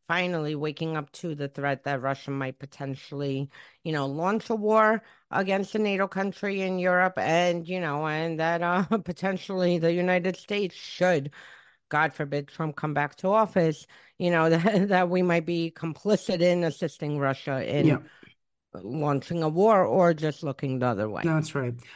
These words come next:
Speaker 2: Another thing I'll just add to this is that there is now some talk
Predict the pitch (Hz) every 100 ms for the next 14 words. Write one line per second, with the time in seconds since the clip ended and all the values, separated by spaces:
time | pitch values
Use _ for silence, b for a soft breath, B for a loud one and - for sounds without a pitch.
0 | B - 175 196 202 226 202 175 156 165
1 | - 170 185 196 208 196 226 240 190 180
2 | 156 151 156 151 165 180 160 143 127 -
3 | 151 160 170 143 127 - 202 196 - 135
4 | 254 -